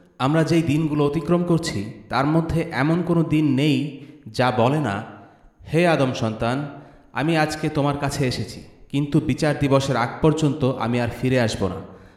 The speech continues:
তাই তুমি সতর্কতার সাথে ঠিক করো আজ কি করবে।' যখন এই দিন শেষ হয়ে যায়, তখন তাকে গুটিয়ে নেওয়া হয় এবং এতে সিল মেরে দেওয়া হয়। আর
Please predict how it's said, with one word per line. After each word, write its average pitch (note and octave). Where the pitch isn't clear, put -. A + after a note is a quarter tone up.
তাই D3+
তুমি D3+
সতর্কতার C#3
সাথে D3
ঠিক -
করো C3
আজ B2
কি F3+
করবে।' G2+
যখন C#3+
এই D#3
দিন D3
শেষ C#3
হয়ে D#3
যায়, E3
তখন C#3
তাকে B2+
গুটিয়ে B2+
নেওয়া G#2
হয় F2+
এবং A2+
এতে A#2+
সিল C3+
মেরে A2+
দেওয়া F#2+
হয়। F#2+
আর B2